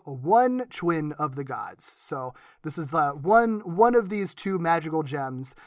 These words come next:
But if he ends up with the other magical gem, that means that he would become especially powerful. I don't really know, like, what, what that means 'cause he's already, like, a god, but I guess you're gonna be, like, an extra god.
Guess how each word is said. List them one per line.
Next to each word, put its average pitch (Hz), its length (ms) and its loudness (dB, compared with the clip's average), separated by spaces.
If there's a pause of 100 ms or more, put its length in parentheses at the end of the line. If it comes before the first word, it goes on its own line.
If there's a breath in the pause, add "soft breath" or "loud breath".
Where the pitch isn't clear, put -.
(120 loud breath)
But 165 100 -2
if 151 60 -4
he 160 140 -2
ends 196 260 0
up 180 180 -2
with 160 140 -4
the 190 100 4
other 247 240 6
magical 165 420 2
gem, 151 380 -2 (360 soft breath)
that 185 220 4
means 180 260 -2
that 156 140 -2
he 170 200 -4
would 151 140 -2
become 143 440 -2
especially 147 680 0
powerful. 123 720 -6 (260 loud breath)
I 151 40 -4
don't 170 100 0
really 175 140 -2
know, 170 220 2
like, 151 200 0
what, 160 140 -2 (160)
what 147 180 -8
that 160 140 -2
means 185 340 0
'cause 165 120 -6
he's 165 100 -2
already, 165 340 4
like, 151 160 -4
a 139 120 -10
god, 151 500 4
but 143 280 -4
I 135 200 -10
guess 139 260 -10
you're 139 80 -12
gonna 143 140 -6
be, 151 100 -2
like, 170 120 -2
an 202 60 4
extra 165 320 0
god. 123 300 -6